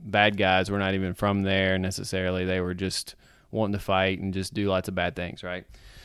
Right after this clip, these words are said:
So if you imagine the grid, kinda like a tic-tac-toe board of the city being drawn out on the, the Americans' maps, we're like, "Hey, we need to take this group, you know, "You take this group," like the Marines, you take this group, the Army, you're gonna take this group." And they had to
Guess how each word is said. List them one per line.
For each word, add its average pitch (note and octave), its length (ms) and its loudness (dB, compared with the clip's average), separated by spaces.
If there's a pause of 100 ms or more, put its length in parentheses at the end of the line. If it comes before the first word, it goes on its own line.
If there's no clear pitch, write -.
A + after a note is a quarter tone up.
(400)
So D3 260 8
if C3 200 0
you C#3 60 4
imagine C#3 360 4
the B2 80 4
grid, A#2+ 400 6
kinda C3 160 2
like A#2 180 4
a A2 80 2
tic-tac-toe G2+ 640 0
board G#2+ 420 2 (240)
of F#2+ 140 -8
the G2 80 -4
city G#2+ 500 -2 (100)
being G2+ 200 -2
drawn G2 320 0
out F#2+ 260 -2
on G2 200 -4
the, F2+ 260 -4 (320)
the G2+ 80 -4
Americans' F#2+ 480 -2
maps, F#2 400 -2
we're F#2+ 60 -4
like, F#2+ 160 -2
"Hey, F#2+ 240 0
we G2+ 180 -2
need G#2+ 140 2
to G2 80 -2
take G2 280 -2
this G2 200 0
group, G2+ 280 -4
you G#2+ 120 -2
know, G2+ 120 0
"You A2+ 280 2
take A#2+ 260 2
this A2+ 180 2
group," G#2+ 400 4
like G2+ 180 -2
the A2 60 0
Marines, A#2+ 360 6
you A#2 60 4
take A2+ 200 2
this A2 180 2
group, G#2+ 380 2 (440)
the A2 60 0
Army, B2 300 6
you're A#2 140 4
gonna A2+ 60 4
take G#2+ 200 0
this A2 180 2
group." G#2+ 360 4
And G#2+ 80 0
they A2 80 4
had B2+ 220 4
to A2+ 100 2